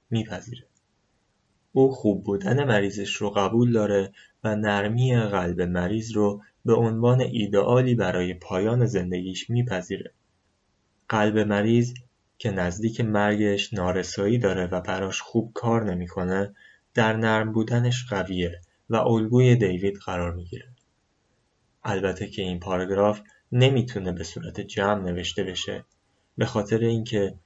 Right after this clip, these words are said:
ارتباطش با مریض به صورت شخصی و بین فردیه. این یه چیزیه بین دیوید و مریضش، دو انسان مجزا که تنهایی با هم هستن.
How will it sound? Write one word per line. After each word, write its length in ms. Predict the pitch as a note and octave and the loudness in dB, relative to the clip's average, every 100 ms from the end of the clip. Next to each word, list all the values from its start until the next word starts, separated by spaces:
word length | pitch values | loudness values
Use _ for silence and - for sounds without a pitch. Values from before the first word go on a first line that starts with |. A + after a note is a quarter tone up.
| _ - | _ -2
ارتباطش 800 | A#2 G#2 B2 A#2 C3 D3 D3 - | 0 2 0 2 2 0 -4 0
با 120 | G2+ | 0
مریض 420 | F2 F2 G2 G2+ | 2 0 0 -4
به 140 | - G#2+ | -6 -8
صورت 400 | - A2 A2 G2+ | -4 -2 -2 -2
شخصی 680 | - G2+ F#2 - A#2+ B2 | -2 -2 -4 -10 0 2
و 160 | A#2 F#2+ | 4 2
بین 300 | F#2+ F2 F2 | 0 -2 -6
فردیه. 600 | - F#2 F2+ G#2 F2+ - - _ _ _ - | -6 -4 -2 -2 -4 -6 -20 _ _ _ -2
این 220 | E3 E3+ | 0 2
یه 180 | E3 E3+ | 2 2
چیزیه 440 | - C#3 C3 B2 | 0 -4 4 6
بین 340 | A#2 A2+ A2 | 6 4 2
دیوید 540 | A2 G#2+ F2+ F2+ G#2+ A#2 - | 0 2 2 2 0 -2 -6
و 60 | |
مریضش، 680 | F#2+ F2+ F2+ F#2 - - - _ _ _ _ | -4 -2 -4 -6 -12 -20 -20 _ _ _ _
دو 80 | B2 | 4
انسان 480 | B2 G2 - A2 G2+ | 4 4 0 -2 -2
مجزا 720 | F2+ F2+ F#2 F2+ G2+ G#2 G#2+ | -4 -4 -4 -4 0 4 4
که 140 | A2 A#2+ | 2 -4
تنهایی 580 | - G2+ G2+ G2+ A#2+ C3 | -4 -4 -4 -2 0 2
با 160 | F#2+ | 0
هم 160 | F2+ F2+ | -2 -8
هستن. 400 | E2+ - - | -10 -10 -14